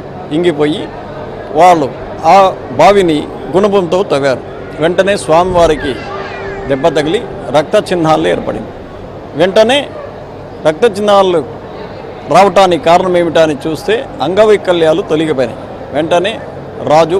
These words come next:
ప్రజలు వచ్చి ఇచ్చటికి స్వామివారికి కొబ్బరికాయలు సమర్పిస్తారు. విరివిరిగా సమర్పించి ఈ కొబ్బరి నీళ్లు మరియు స్వామివారి బావి నీరు రెండూ చేరి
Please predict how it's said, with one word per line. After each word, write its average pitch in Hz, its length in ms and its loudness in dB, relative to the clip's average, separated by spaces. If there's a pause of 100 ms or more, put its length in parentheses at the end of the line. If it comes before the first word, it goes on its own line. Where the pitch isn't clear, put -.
(100)
ప్రజలు 151 360 0
వచ్చి 131 220 -6
ఇచ్చటికి 131 420 -4 (800)
స్వామివారికి 185 640 4 (320)
కొబ్బరికాయలు 165 640 4
సమర్పిస్తారు. 147 600 0 (220)
విరివిరిగా 196 440 4 (100)
సమర్పించి 147 580 -2 (880)
ఈ - 20 0 (160)
కొబ్బరి 170 400 4
నీళ్లు 147 280 0 (580)
మరియు 151 260 2 (260)
స్వామివారి 175 540 4 (180)
బావి 180 260 6
నీరు 160 220 2 (560)
రెండూ 196 200 6 (160)
చేరి 165 240 2